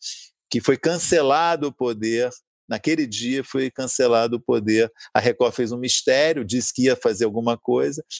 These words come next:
e anunciou naquele dia que, é, o, o poder foi cancelado, isso alterou, teve que refazer prova, et cetera.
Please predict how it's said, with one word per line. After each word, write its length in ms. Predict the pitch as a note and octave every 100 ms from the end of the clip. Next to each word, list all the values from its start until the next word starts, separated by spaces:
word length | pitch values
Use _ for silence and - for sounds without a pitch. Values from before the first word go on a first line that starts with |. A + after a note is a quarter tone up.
| _ -
e 80 |
anunciou 560 | B2+ C3+ C#3 - B2+ B2+
naquele 340 | C3 C3+ B2+
dia 380 | A#2+ G#2 A2+ B2
que, 300 | - B2 B2 - - - -
é, 360 | G#2+ G#2+ G2+ G2+
o, 140 | G#2+ _ _ -
o 160 | A2+ -
poder 260 | G#2+ G#2 A2
foi 140 | A#2
cancelado, 640 | G#2+ A2+ - C3 C3+ D3
isso 160 | C3+ -
alterou, 720 | C3 B2+ B2+ A#2 C#3+ D#3+ D3+
teve 200 | B2+ B2
que 80 | -
refazer 500 | A2+ B2 B2 G#2+ A#2+
prova, 440 | - A#2+ B2+ C3 B2+
et 100 | -
cetera. 500 | - G2 F2+ -